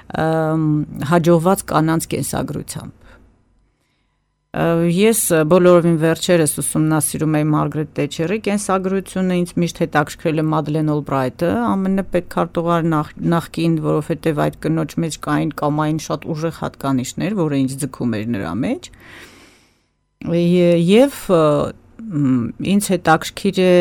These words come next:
ը, Մադլեն Օլբրայթի գործելավոճը, աշխատելով այդքան տղամարդկանց մեջ և, ը, աշխարհի գերհզոր տերությունը ներկայացնելով, ինքը, միևնույն է, չէր կորցնում իր կանացի գծերը, ինքը միշտ բրոշներով,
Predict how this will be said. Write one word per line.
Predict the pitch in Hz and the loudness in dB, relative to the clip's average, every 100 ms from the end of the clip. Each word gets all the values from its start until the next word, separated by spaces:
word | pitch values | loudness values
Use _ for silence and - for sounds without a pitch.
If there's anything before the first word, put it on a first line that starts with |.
| 170 - - | 4 -2 -10
ը, | 127 135 127 | -6 -4 -2
Մադլեն | 131 151 151 165 170 | 0 0 0 0 0
Օլբրայթի | 151 139 147 139 160 | 0 0 -2 -2 -2
գործելավոճը, | 156 170 - 156 156 151 165 151 117 160 | 2 2 2 0 2 2 0 0 -2 -2
աշխատելով | - 147 - 160 156 160 165 | -2 -4 -2 -2 0 2 2
այդքան | 156 147 - 165 | 2 -2 -2 -4
տղամարդկանց | 160 143 143 147 143 156 147 - | -4 -4 -2 -2 -2 -4 -4 -2
մեջ | 165 156 - | -2 -2 -2
և, | 147 143 - | -2 -4 -4
ը, | 135 139 127 117 95 - | -4 -2 -2 -2 -6 -4
աշխարհի | 151 - 165 165 | -4 -2 0 0
գերհզոր | 156 156 147 156 - 156 | 2 2 2 0 0 -2
տերությունը | - 147 147 147 160 143 | 0 0 0 0 0 2
ներկայացնելով, | 131 135 135 135 131 135 - 139 180 208 | 2 0 -2 -2 -2 -4 -4 -2 0 0
ինքը, | 156 170 | -2 -2
միևնույն | 160 147 147 139 123 | -2 0 0 -2 -2
է, | 147 | -2
չէր | - 214 | -4 -6
կորցնում | - 269 - 156 131 | -2 -2 -2 -2 -2
իր | - | -4
կանացի | - 123 98 - - | -6 -4 -6 -6 -6
գծերը, | 123 - 110 107 | -6 -6 -4 -2
ինքը | 123 131 156 | -2 -2 0
միշտ | 151 - | -2 0
բրոշներով, | 165 160 143 - 135 139 190 220 208 185 | 0 0 -2 -2 -2 4 6 6 6 2